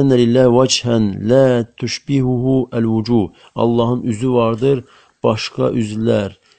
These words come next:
yəni yaradılanların üzlərinə oxşamır. Və Allah Taala geniş fəzilət, lütf sahibidir. Rəhməti var, geniş rəhmət sahibidir. Əzəmətli sifətlərə malikdir. Alimun və həmçinin Allah Taala hər bir şey biləndir. Yəni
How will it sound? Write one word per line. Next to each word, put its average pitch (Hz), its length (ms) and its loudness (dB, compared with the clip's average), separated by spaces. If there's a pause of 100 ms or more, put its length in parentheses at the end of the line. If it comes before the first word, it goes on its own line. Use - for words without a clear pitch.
yəni 113 160 -2
yaradılanların 110 1040 0
üzlərinə 113 640 -2
oxşamır. 101 640 -4 (1600)
Və 113 80 2
Allah 113 240 2
Taala 127 240 -2
geniş 117 400 0
fəzilət, 117 720 0
lütf 123 300 -4 (100)
sahibidir. 101 680 -4 (240)
Rəhməti 110 600 -2
var, 101 240 0
geniş 120 400 0
rəhmət 117 320 0
sahibidir. 95 580 -6 (400)
Əzəmətli 110 540 -2
sifətlərə 117 540 -4
malikdir. 95 560 -4 (500)
Alimun 123 560 2
və 120 140 2
həmçinin 127 340 -2
Allah 113 240 -2
Taala 131 220 0
hər 123 100 0
bir 120 80 -2
şey 127 220 -2
biləndir. 110 400 0
Yəni 107 100 -4